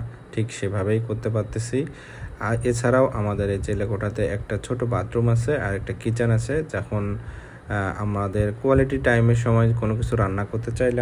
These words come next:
আমরা এখানে রান্না করতে পারবো। তো গাইস, আজকের ভিডিও এখানে শেষ করতেছি। আমি এই পেজে দীর্ঘদিন কোনো ভিডিও আপলোড দেই নাই,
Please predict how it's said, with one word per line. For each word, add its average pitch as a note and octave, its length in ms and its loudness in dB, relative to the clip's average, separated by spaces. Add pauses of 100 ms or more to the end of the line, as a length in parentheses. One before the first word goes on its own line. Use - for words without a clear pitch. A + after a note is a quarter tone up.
আমরা G#2 140 2 (120)
এখানে G2 220 -2 (100)
রান্না F#2+ 240 -4
করতে A2+ 260 -4
পারবো। A#2 220 0 (300)
তো B2 80 4 (760)
গাইস, A#2 260 4 (180)
আজকের A2+ 280 2 (100)
ভিডিও G#2+ 220 4 (120)
এখানে G2 240 0 (160)
শেষ G2+ 140 -2 (100)
করতেছি। G#2+ 440 -4 (400)
আমি A#2 180 4 (260)
এই G#2 60 4 (100)
পেজে G2+ 260 2 (100)
দীর্ঘদিন G#2+ 480 2 (520)
কোনো G2+ 180 0 (120)
ভিডিও F#2 240 0 (100)
আপলোড F#2+ 360 0
দেই G2+ 200 2
নাই, G2+ 120 2